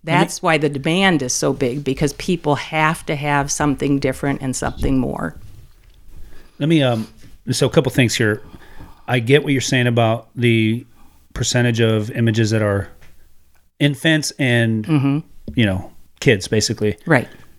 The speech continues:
Speaker 2: Um, and I know you're not saying this, but I, I wanna shut off the interpretation or, you know,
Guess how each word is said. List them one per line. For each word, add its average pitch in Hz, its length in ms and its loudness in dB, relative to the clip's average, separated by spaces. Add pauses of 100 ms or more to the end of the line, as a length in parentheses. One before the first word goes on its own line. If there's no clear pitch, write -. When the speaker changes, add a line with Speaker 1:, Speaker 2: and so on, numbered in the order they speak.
(680)
Speaker 2:
Um, 120 400 0 (1500)
and 135 160 0
I 135 60 2
know 151 100 2
you're 151 160 2
not 156 220 0
saying 135 280 0
this, 120 180 -2
but 123 160 2
I, 127 80 2
I 127 100 -2
wanna 127 240 2
shut 175 400 0
off 127 560 -2
the 127 320 2
interpretation 135 800 0
or, 120 320 0 (720)
you 135 100 0
know, 113 180 2